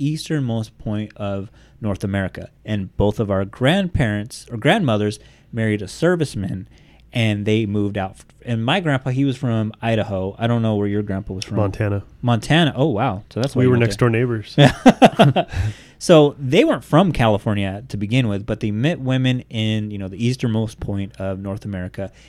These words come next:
Speaker 1: and then moved them out to California around nineteen fifty-five, 'cause that's when my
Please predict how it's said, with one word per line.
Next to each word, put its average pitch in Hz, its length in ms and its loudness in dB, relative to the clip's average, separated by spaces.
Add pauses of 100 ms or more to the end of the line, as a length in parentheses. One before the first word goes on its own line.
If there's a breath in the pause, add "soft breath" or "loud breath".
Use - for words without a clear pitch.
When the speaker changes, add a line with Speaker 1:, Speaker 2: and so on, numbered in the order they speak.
(140)
Speaker 1:
and 117 160 -2
then 110 180 -2
moved 104 280 -2
them 95 120 -4
out 92 180 -6
to - 60 -12
California 98 560 -6 (260 soft breath)
around 139 300 4
nineteen 110 280 -2
fifty-five, 123 380 -4
'cause 98 140 -8
that's 101 220 -4
when 101 400 -4
my 95 560 -6